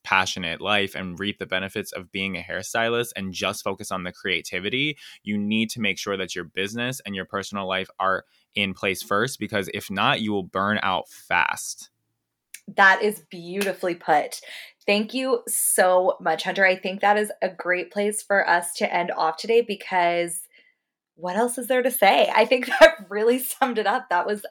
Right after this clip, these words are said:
Speaker 2: amazing. So thank you so much for sharing all of your knowledge. I think that there are some really actionable things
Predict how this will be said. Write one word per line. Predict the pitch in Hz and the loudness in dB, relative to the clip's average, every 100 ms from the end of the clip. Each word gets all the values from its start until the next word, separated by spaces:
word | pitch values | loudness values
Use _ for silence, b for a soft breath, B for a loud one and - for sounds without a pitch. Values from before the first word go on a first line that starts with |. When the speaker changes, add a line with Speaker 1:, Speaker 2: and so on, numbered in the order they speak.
| 185 | -4
Speaker 2:
amazing. | 185 180 175 196 214 156 147 | -4 -6 -8 -6 -2 -2 -2
So | - 185 180 175 B B - | -4 0 0 -2 B B -2
thank | 208 233 285 | 0 0 -2
you | 311 | -2
so | 311 - 233 | -2 0 2
much | 220 214 208 | 2 -2 -4
for | - 220 | -4 -4
sharing | - 185 185 185 185 - | -4 -4 -4 -6 -8 -2
all | 185 220 | 2 2
of | 214 | -2
your | 220 | -4
knowledge. | 214 180 180 185 180 - B B B - | -2 0 0 -2 -4 -8 B B B -6
I | 190 | -6
think | 196 202 | -4 -8
that | 233 | -6
there | 220 214 | -4 -2
are | |
some | 214 202 190 180 - | -4 -6 -8 -10 -16
really | 170 185 190 202 208 _ 175 | -10 -8 -4 -4 -6 _ -2
actionable | 165 165 - 214 214 233 226 233 - - | 0 -2 -4 -2 -2 0 0 0 -4 -8
things | 175 170 202 262 294 | -8 -6 -8 -8 -8